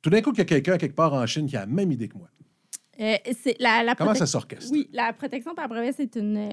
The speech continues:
Speaker 2: une protection qui est vraiment nationale. Donc, on doit déposer dans chacune des juridictions. Euh, il y a différentes étapes. Euh, toutefois, donc, il va y avoir, en fait, trois étapes,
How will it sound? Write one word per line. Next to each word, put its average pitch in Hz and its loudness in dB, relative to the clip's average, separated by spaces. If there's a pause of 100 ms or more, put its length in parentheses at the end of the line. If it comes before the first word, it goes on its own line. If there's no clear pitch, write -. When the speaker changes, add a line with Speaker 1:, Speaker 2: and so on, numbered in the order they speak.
(140)
Speaker 2:
une 214 -6
protection 240 -4
qui 269 -2
est 220 -4
vraiment 202 -2
nationale. 226 -4
Donc, 247 2
on 214 -2
doit 220 -2
déposer 240 -2
dans 226 -2
chacune 240 -2
des 233 -2
juridictions. 202 -8 (440)
Euh, 208 0
il 226 0
y - 2
a 220 2
différentes 247 0
étapes. 196 -4 (460)
Euh, 170 -4
toutefois, 247 -2
donc, 247 0
il 220 -2
va 220 -2
y 220 -2
avoir, 220 -4
en 208 -4
fait, 233 -6
trois 233 -4
étapes, 247 -2